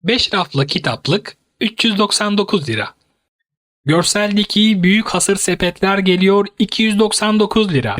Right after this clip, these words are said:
Farklı renklerde havlu, saç boneleri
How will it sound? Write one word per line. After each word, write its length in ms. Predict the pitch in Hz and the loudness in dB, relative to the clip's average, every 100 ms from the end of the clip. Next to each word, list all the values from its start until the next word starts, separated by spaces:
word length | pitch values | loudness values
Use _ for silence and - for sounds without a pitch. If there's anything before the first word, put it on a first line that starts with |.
| - | -8
Farklı 440 | - 185 190 - | -4 -2 -2 0
renklerde 640 | 160 151 - 120 117 120 160 | 0 0 0 -2 0 0 0
havlu, 500 | - 139 123 113 151 | 0 0 0 2 0
saç 380 | - 156 - 131 | 0 -2 -2 0
boneleri 680 | 135 120 104 104 123 214 | 0 2 0 2 2 0